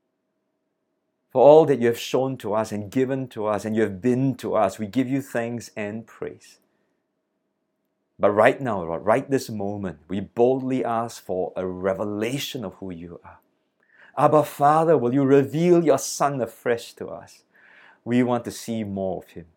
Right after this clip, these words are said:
We want to know more of Jesus. We want to have every perspective and every aspect, Lord. We say, "Whatever we know now, Lord, we are hungry. We are, we are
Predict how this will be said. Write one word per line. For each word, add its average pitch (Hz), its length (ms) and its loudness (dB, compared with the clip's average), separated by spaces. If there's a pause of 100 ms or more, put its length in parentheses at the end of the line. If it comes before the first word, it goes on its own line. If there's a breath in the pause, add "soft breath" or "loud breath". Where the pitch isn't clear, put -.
(120)
We 117 140 2
want 143 220 2
to 123 100 -6
know 127 220 0
more 120 420 -2
of - 80 -10
Jesus. 90 560 -14
We 127 120 0
want 156 200 2
to 135 120 0
have 113 240 -6 (340 loud breath)
every 156 640 2
perspective - 840 -6
and 110 240 -8
every 120 460 -4
aspect, - 580 -10
Lord. 87 200 -14
We 110 100 -4
say, 127 340 -2 (220 loud breath)
"Whatever 135 520 2
we 113 180 -2
know 127 340 -2
now, 123 380 -4
Lord, 85 300 -6 (100)
we 101 100 -6
are 104 120 -4
hungry. 113 640 -6
We 104 200 -4
are, 104 180 -2 (540 loud breath)
we 127 200 4
are 123 220 2